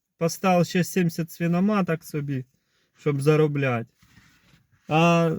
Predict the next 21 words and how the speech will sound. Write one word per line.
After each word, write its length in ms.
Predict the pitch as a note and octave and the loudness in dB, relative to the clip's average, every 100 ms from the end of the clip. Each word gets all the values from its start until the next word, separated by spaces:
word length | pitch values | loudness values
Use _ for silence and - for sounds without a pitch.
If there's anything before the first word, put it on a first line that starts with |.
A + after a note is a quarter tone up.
| - | -6
дітям 580 | D#3+ E3+ A#3 G3+ F3+ | -4 0 0 2 2
моїм 300 | F3 F3 F3 | 2 2 2
даже 240 | F3 E3+ E3+ | 2 2 0
конфет 500 | F3+ F3+ - D#3 C3+ | 0 -2 0 -4 -4
не 100 | C3+ | -6
мог 200 | C3 A#2+ | -6 -6
вислати. 440 | C3 B2 - - D3 _ _ _ - | -8 -10 -10 -18 -20 _ _ _ 4
Мені 220 | G3 B3 | 6 4
чужі 440 | - A#3 G3+ B3 | 2 2 2 4
люди, 720 | F#3+ F#3+ C#4+ D4 G3 D#3+ B2+ B2+ _ _ | 4 4 4 2 2 0 -2 -6 _ _
чужі 440 | - F3+ E3+ F3 D#3+ | -6 -2 2 2 2
люди, 460 | D#3 C#3+ B2 C3+ - _ _ - | 2 -2 -4 -8 -12 _ _ 0
пенсіонери, 880 | F#3+ F#3 - G3+ G3 F#3 D#3 B2+ B2+ | 4 4 4 2 4 2 2 -2 -4
чужі, 560 | - F3 D#3 D3 B2 B2+ _ _ _ | -2 -2 0 -2 -4 -8 _ _ _
родственники, 760 | D#3+ F#3 G3 D#3+ D#3+ D3+ C#3 D#3+ | 2 4 6 4 0 0 0 -4
ті 180 | F#3 G#3 | 0 2
його 200 | F#3+ F#3 | 4 4
знайомі 640 | F3 G3 F3+ G3+ F#3 E3 | 4 4 4 4 4 2
з 100 | - | 0
одного 280 | D#3+ E3 D#3+ | -2 0 0
города, 480 | E3 D#3+ D3 D3 | 0 -2 -2 -6